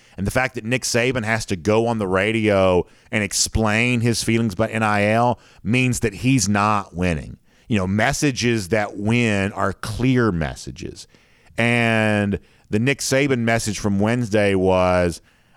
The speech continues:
"I don't like this current N I L era." A lot of folks were left to wonder, is he just gonna take his ball and go home? Um, and that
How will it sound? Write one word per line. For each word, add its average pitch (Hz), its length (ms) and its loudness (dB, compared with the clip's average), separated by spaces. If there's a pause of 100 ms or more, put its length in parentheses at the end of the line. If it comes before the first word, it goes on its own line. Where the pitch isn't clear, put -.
(140)
"I 127 80 0
don't 123 260 -2
like 113 300 0
this 110 220 -2
current 113 320 -2
N 113 100 0
I 101 220 0
L 90 180 -2
era." 110 340 0
A - 20 0
lot 101 120 -2
of - 140 -6
folks 110 200 -2
were 95 60 -4
left 104 160 0
to 98 60 -2
wonder, 101 240 0
is 90 100 -2
he 101 60 -4
just 95 120 -8
gonna 87 120 -4
take 98 180 -2
his 90 80 -2
ball 92 380 2
and 90 100 -4
go 80 200 0
home? 80 680 -2 (480)
Um, 98 600 0
and 110 540 0 (120)
that 117 360 -4